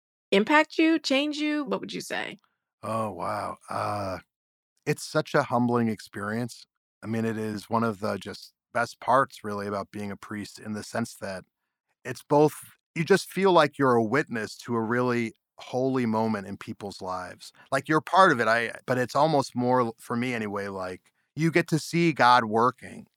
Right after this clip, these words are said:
Speaker 2: in a way.
Speaker 1: Yeah. Yeah.
Speaker 2: And, and also, I think as you hear other people's sins,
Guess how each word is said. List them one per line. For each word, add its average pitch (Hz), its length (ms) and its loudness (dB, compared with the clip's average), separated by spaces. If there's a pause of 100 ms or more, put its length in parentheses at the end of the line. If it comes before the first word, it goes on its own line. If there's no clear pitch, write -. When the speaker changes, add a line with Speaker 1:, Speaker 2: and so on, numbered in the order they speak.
Speaker 2:
in 110 140 -8
a 101 60 -10
way. 95 220 -8
Speaker 1:
Yeah. 151 320 -6 (300)
Yeah. - 80 -6
Speaker 2:
And, 110 440 -8 (380)
and 165 140 2
also, 180 760 2
I 131 120 0
think 156 340 -6 (340)
as 147 200 -2
you 185 120 2
hear 175 320 4
other 131 280 6
people's 147 500 -2
sins, 151 680 -4